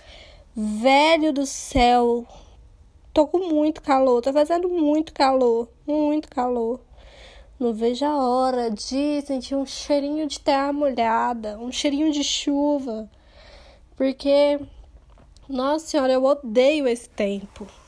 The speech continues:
Odeio esse clima quente. Minha rinite atacada, porque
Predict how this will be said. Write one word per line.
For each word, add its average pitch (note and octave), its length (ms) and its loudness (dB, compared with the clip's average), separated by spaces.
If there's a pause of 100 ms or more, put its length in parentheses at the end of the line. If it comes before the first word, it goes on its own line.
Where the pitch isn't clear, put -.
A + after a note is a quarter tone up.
(120)
Odeio C#4 640 -2
esse C#4 240 -6
clima B3 460 -6
quente. B3 840 -6 (800)
Minha C#4 200 0
rinite C#4+ 880 -2 (800)
atacada, D4+ 1000 -4
porque C#4+ 320 -2